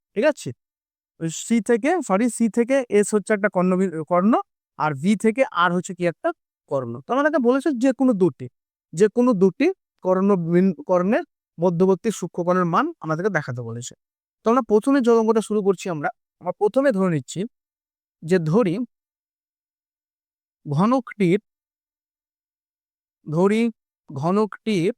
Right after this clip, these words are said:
একটি কৌণিক বিন্দু, ঠিক আছে? তাহলে ঘনকটা একটা কৌণিক বিন্দু ধরে নিলাম। ধরি ঘনকটির একটি কৌণিক বিন্দু হলো মূল বিন্দু। তাহলে কৌণিক বিন্দু মূল বিন্দু, ঠিক আছে?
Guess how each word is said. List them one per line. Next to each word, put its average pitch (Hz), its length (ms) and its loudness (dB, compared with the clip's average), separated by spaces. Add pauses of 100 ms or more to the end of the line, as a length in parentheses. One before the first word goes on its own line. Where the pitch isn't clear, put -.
(1200)
একটি 190 520 -4 (1800)
কৌণিক 220 460 4
বিন্দু, 160 400 0 (120)
ঠিক 240 140 -4
আছে? 302 280 0
তাহলে 147 240 -12
ঘনকটা 202 340 -2
একটা 240 240 -2
কৌণিক 220 260 2
বিন্দু 226 240 0
ধরে 202 140 4
নিলাম। 185 240 0 (720)
ধরি 190 320 0
ঘনকটির 190 540 0
একটি 202 320 -4 (720)
কৌণিক 202 380 2
বিন্দু 190 320 2
হলো 170 240 2 (240)
মূল 180 240 0
বিন্দু। 127 320 -6 (540)
তাহলে 151 260 -12
কৌণিক 196 320 0
বিন্দু 180 320 0 (460)
মূল 170 280 0
বিন্দু, 127 340 -6
ঠিক 196 100 -4
আছে? 254 260 -4